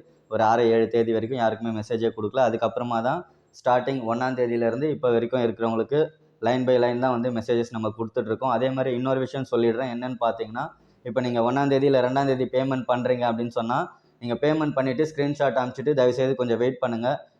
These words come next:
திரும்பி ஒரு அஞ்சாம் தேதி இல்ல ஆறாம் தேதி வந்து நீங்க, "எனக்கு கன்ஃபர்மேஷன் மெசேஜ் வரல, உங்க சைட்லேருந்து ரிப்ளை வரல, ரிப்ளை பண்ணுங்க" அப்படின்னு சொல்லி மெசேஜ் போடுறீங்க அப்படின்னா,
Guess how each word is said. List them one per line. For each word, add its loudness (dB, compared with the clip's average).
திரும்பி 2
ஒரு 4
அஞ்சாம் 0
தேதி 2
இல்ல 4
ஆறாம் 4
தேதி 2
வந்து -2
நீங்க, 2
"எனக்கு -2
கன்ஃபர்மேஷன் -2
மெசேஜ் 0
வரல, 2
உங்க -2
சைட்லேருந்து 2
ரிப்ளை 2
வரல, 2
ரிப்ளை 2
பண்ணுங்க" 2
அப்படின்னு -2
சொல்லி 0
மெசேஜ் -2
போடுறீங்க 0
அப்படின்னா, -4